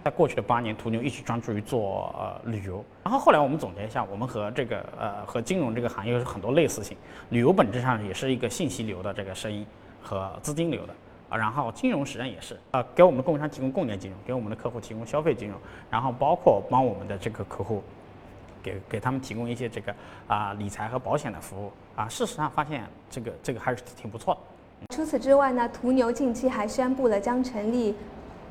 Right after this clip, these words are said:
Speaker 2: 文化传媒影视公司，那将会用旅游节目的形式来配合旅游的主业的发展。呃，此前呢，我们也看到，包括阿里在内的大量的互联网公司，他们也慢慢的在涉及这一个，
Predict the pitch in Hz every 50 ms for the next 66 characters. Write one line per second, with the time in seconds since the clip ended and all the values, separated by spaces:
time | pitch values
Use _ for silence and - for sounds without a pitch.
0 | - - 226 226 226 247 240 285 269 247 247 - 240 226 247 247 226 226 233 202
1 | 196 175 - - - 262 240 220 233 247 254 269 262 - - 277 269 277 285 294
2 | 285 - - - - 247 240 226 220 220 220 254 254 269 262 - 269 247 233 226
3 | 214 214 233 233 226 214 214 208 214 220 214 208 220 285 370 - 269 208 208 202
4 | 196 202 202 - 202 214 - - 233 208 202 220 226 226 - - - 427 294 226
5 | - - 196 190 190 - - - - - 226 214 202 202 208 220 220 240 240 240
6 | 214 - 208 262 294 277 262 285 - 330 339 359 - - 190 - - - - -
7 | - - - - - - 220 220 226 226 220 226 - - - - - 247 220 247
8 | 254 294 359 320 208 214 240 220 190 - - 240 214 220 202 185 196 - 247 254
9 | 254 - 277 240 208 185 - - - 254 285 277 240 196 - - 240 220 214 226
10 | 220 202 196 - - - - - - - - - - - - - 247 226 220 233
11 | 233 214 202 196 202 196 - - - - - - 311 269 254 240 254 233 - -
12 | 202 208 214 214 - 220 214 214 - 311 349 359 311 226 175 214 220 220 226 214
13 | 214 196 202 226 208 202 - - 240 208 - 202 202 208 - 294 277 247 220 196
14 | 190 - 202 170